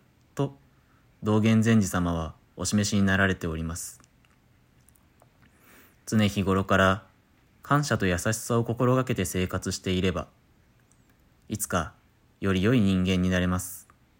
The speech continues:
そして、その行動は周りも巻き込んでいくことでしょう。まずは自分から日々の生活の中で、「ありがとう」。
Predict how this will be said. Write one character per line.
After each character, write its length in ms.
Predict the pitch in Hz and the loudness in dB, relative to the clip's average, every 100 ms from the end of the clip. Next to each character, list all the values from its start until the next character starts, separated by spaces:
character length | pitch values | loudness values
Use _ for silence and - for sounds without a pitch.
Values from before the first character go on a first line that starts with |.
| _ _ _ _ _ _ _ _ - | _ _ _ _ _ _ _ _ -20
そ 160 | - 120 | -6 -6
し 80 | - | 0
て、 300 | 135 131 135 _ _ _ | 2 0 -2 _ _ _
そ 140 | - 113 | -2 2
の 120 | 127 | 2
行 200 | 143 143 | 2 2
動 220 | 143 139 | 4 6
は 300 | 135 135 135 - _ _ _ | 6 6 2 -12 _ _ _
周 240 | 92 107 113 | 2 4 6
り 80 | |
も 100 | 135 | 6
巻 220 | 131 123 - | 4 2 0
き 40 | |
込 140 | 143 | 0
ん 60 | 131 | 2
で 80 | 101 | 2
い 80 | 92 | 0
く 60 | |
こ 100 | - | -2
と 100 | 101 | 0
で 100 | 101 | 0
し 80 | 87 | 0
ょ 160 | 82 80 - _ _ _ _ _ _ _ _ _ _ _ _ _ _ _ _ - | -6 -8 -14 _ _ _ _ _ _ _ _ _ _ _ _ _ _ _ _ -2
う。 40 | |
ま 120 | 113 | 0
ず 80 | 110 | 4
は 80 | 98 | 2
自 160 | 87 | 2
分 180 | 92 113 | 0 0
か 140 | 117 117 | 0 0
ら 220 | 120 - _ _ _ _ _ | 0 -4 _ _ _ _ _
日 140 | 123 | 0
々 100 | 120 | 2
の 80 | 95 | 2
生 180 | 98 104 | 2 0
活 240 | 120 120 | 0 0
の 100 | 131 | 2
中 240 | 131 135 120 | 2 2 2
で、 300 | 87 73 _ _ _ _ _ | 0 -2 _ _ _ _ _
「あ 120 | 95 | -2
り 100 | 110 | 2
が 100 | 113 | 2
と 260 | - 85 | 2 -4
う」。 40 | 76 | -6